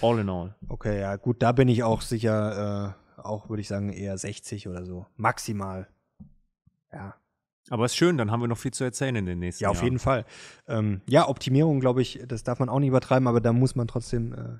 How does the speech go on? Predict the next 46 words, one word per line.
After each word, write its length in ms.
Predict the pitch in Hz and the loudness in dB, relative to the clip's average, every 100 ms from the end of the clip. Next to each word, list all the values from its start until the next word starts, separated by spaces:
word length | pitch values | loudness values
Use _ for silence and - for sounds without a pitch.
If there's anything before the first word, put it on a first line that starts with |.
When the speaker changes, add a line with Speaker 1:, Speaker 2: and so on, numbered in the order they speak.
| 175 | -4
Speaker 2:
ja, 200 | 180 - - | -4 -6 -8
haben 140 | 110 | 0
wir 80 | 120 | 2
Luft 160 | 135 - | 4 2
nach 120 | 117 | -2
oben, 200 | 151 117 | -2 -2
ist 100 | - | -4
doch 60 | |
schön 240 | 113 131 139 | -2 0 0
und 120 | 123 | -2
da 60 | 120 | -4
können 240 | 131 131 | -4 -6
wir 80 | 127 | -6
euch 160 | 131 | -8
auch 140 | - - | -10 -8
gerne 260 | 123 127 120 - - - | -4 -4 -4 -10 -20 -4
mitnehmen. 960 | 123 170 - - - 113 147 175 190 208 | 0 0 -2 -16 -4 2 4 4 4 0
Und 200 | - 123 | -2 0
wenn 120 | 135 | 2
ihr 80 | 123 | 4
daran 240 | 131 165 | 4 4
Interesse 400 | 147 - 156 156 | 0 0 0 2
habt, 120 | 143 | 0
vielleicht 220 | - 123 - | 0 -4 -4
auch, 140 | 135 | -8
wenn 160 | 127 123 | -4 0
wir, 260 | 117 117 | 0 -2
ja, 180 | 113 123 | -4 -4
neue 260 | 107 113 123 | -2 0 0
Dinge 380 | 127 120 117 113 _ _ | 0 2 0 -2 _ _
lernen, 420 | - 107 131 147 135 | -6 -2 2 2 0
ausprobieren, 680 | 120 139 - 123 127 123 117 | 0 0 0 0 2 2 0
wie 80 | |
auch 80 | 117 | -2
immer, 160 | 131 127 | -2 -4
also 160 | 117 | -6
wenn 140 | 117 135 | -8 -10
ihr 100 | 123 | -8
daran 220 | 123 127 | -6 -4
Interesse 320 | 113 131 123 | -4 -6 -4
habt, 140 | 123 - | -4 -4
dann 100 | 120 | -6
schreibt's 260 | - 117 | -4 -2
auch 160 | 123 - | -2 -2
gerne 160 | 113 | -2
mal 200 | 110 113 | 0 -2